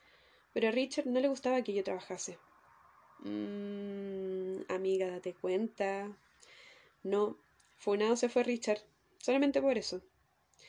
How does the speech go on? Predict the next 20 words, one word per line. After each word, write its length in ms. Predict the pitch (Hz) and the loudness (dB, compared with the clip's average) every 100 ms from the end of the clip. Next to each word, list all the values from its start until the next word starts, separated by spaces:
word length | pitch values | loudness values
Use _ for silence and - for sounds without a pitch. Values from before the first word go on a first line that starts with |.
| - - - - - | -20 -20 -20 -20 -4
Decía 300 | 202 - 254 | -2 4 4
que 160 | 240 226 | 4 2
él 140 | 262 | 4
podía 280 | 262 254 254 | 4 6 6
mantenernos, 640 | 247 240 226 190 185 190 - | 6 4 4 4 2 -4 -6
que 140 | 208 | 2
no 60 | 233 | 4
era 100 | 277 | 4
necesario, 580 | 262 - - 233 190 - | 2 -2 0 2 2 -2
sobre 240 | - 214 | 0 2
todo 200 | 202 233 | 4 2
cuando 220 | 233 226 208 | 2 0 0
nuestros 360 | 202 202 - | -2 -6 -4
hijos 320 | 233 233 254 - | -4 -2 -4 -2
eran 180 | 214 208 | -2 -2
pequeños. 540 | 202 185 180 175 - | -2 -2 -4 -8 -14
Así 240 | 214 226 247 | -8 -4 0
que 100 | 247 | 4
lo 120 | 262 | 6
dejé 340 | 302 - 247 | 4 2 -2